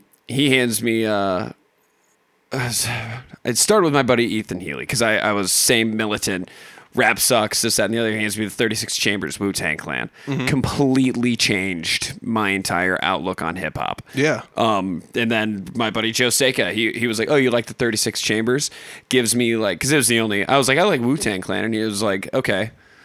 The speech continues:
Speaker 1: He gives me, like, the discography of, of all of their first albums, like, Ins-, In-, Inspectah Deck, um, you know, uh, Cor-, Old Dirty Bastard,
Speaker 2: Yep.
Speaker 1: um, the jizza, the rizza.
Speaker 2: Yep.
Speaker 1: And I love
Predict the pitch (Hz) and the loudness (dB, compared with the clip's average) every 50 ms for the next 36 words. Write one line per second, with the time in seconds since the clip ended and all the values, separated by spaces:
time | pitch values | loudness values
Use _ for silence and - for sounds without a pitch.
0 | - _ - 131 139 151 - 135 139 143 123 120 139 131 120 113 107 104 - - | -14 _ -4 -2 -2 -2 0 2 2 2 2 2 0 0 0 0 -2 -2 -4 -6
1 | 117 104 - 131 117 - - 127 110 110 110 107 107 - 110 104 92 90 87 82 | -6 -2 0 0 0 2 2 2 2 2 0 -2 -2 -2 -2 -2 -2 -2 -4 -6
2 | 85 104 120 - - 107 107 - - 113 117 113 107 98 98 101 92 92 90 90 | -8 -8 -6 -4 -4 -4 -2 0 0 0 2 0 -2 -2 -4 -4 -2 -2 -2 -4
3 | - - 95 87 - - - 85 80 76 78 80 - 90 87 104 - 95 95 - | -4 -6 -6 -6 -4 -4 -4 -4 -4 -4 -8 -8 -6 -6 -6 -6 -6 -6 -6 -6
4 | - - - - - 87 107 101 95 _ - 120 110 - - 104 98 - 98 90 | -6 -6 -8 -10 -10 -10 -8 -10 -10 _ -8 -6 -6 -4 -2 -4 -4 -6 -8 -8
5 | 104 92 82 80 80 - - 113 - 73 95 92 80 76 76 78 80 73 73 64 | -4 -2 -2 -2 -2 -4 -6 -6 -4 -2 -2 -2 -2 -2 -2 -4 -6 -6 -8 -10
6 | 65 - - - - - 120 107 90 87 87 82 - - 95 90 85 82 73 57 | -12 -16 -20 -20 -12 -8 -6 -6 -4 -6 -8 -8 -6 -6 -4 -4 -4 -4 -6 -6
7 | 53 - - - - - - - - - - - - - - - _ _ - - | -10 -12 -14 -16 -14 -14 -14 -14 -14 -16 -18 -18 -20 -20 -20 -20 _ _ -2 -2
8 | 117 95 - 117 131 117 117 123 113 107 90 90 78 76 80 - - - 64 - | -2 0 0 0 0 2 2 2 2 2 0 0 0 0 0 -2 -4 -4 -6 -6
9 | - - 139 127 117 117 123 - - - 92 90 90 92 107 101 107 113 104 92 | -8 -6 -4 -2 -2 -2 -4 -4 -4 -2 -2 -2 -2 -2 -2 0 0 0 0 0
10 | 87 78 76 71 71 87 90 101 98 71 - - 104 104 - - - - 117 120 | -2 -4 -6 -6 -6 -6 -4 -2 -2 -2 -2 -4 -6 -6 -6 -10 -8 -6 -4 -2
11 | 127 131 - - - _ _ _ _ _ _ _ _ _ - - - - 139 123 | -2 -4 -6 -12 -20 _ _ _ _ _ _ _ _ _ -20 -8 0 2 2 4
12 | 123 113 - 117 117 113 113 117 117 110 113 - - _ _ - - - 101 104 | 4 2 2 2 2 2 2 2 2 2 0 -2 -4 _ _ -14 -8 -4 -2 0
13 | 101 101 98 95 95 90 95 104 104 - - - - | 2 2 2 2 0 -2 -4 -8 -10 -12 -14 -18 -20